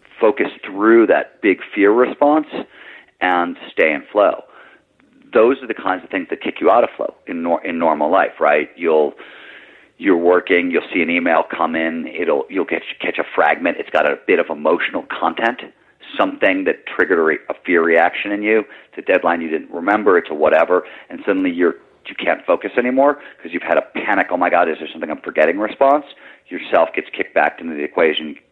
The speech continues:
get knocked out of flow. But if you can learn to focus through that, you can bounce right back in.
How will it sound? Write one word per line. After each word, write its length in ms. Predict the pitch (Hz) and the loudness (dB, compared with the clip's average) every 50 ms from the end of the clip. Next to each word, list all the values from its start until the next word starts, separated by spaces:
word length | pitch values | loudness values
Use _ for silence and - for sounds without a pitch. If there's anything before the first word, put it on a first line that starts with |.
| _ _ _ | _ _ _
get 200 | - 78 73 - | -2 -2 -2 0
knocked 260 | - 76 73 - - | -2 -2 -2 -2 -2
out 120 | 73 65 65 | -2 -2 -4
of 60 | - | -4
flow. 380 | - 110 110 110 101 90 80 - - - - - - _ | -2 2 4 4 6 4 4 0 -4 -14 -20 -20 -10 _
But 80 | 98 90 | -4 -4
if 140 | 87 - | -2 -4
you 60 | 87 82 | -8 -10
can 220 | - 80 71 - - _ - | -10 -12 -12 -14 -18 _ -2
learn 220 | 95 95 90 85 | 0 2 2 2
to 80 | 78 - | 0 -4
focus 420 | - - 85 78 78 - - - - - | -2 0 0 0 0 -2 -6 -10 -10 -4
through 280 | - 127 143 170 190 180 - - | 0 4 4 6 6 4 4 0
that, 220 | - - - 92 - - _ _ _ _ _ _ _ _ _ _ _ _ _ | 0 0 -2 -4 -4 -6 _ _ _ _ _ _ _ _ _ _ _ _ _
you 80 | - 92 | -10 -8
can 160 | - 90 85 - | -8 -8 -4 0
bounce 240 | 85 85 80 80 - - | 0 0 0 0 0 0
right 180 | 76 71 - - | -2 0 0 0
back 220 | - - - - | -2 -2 -4 -6
in. 120 | - - | -10 -10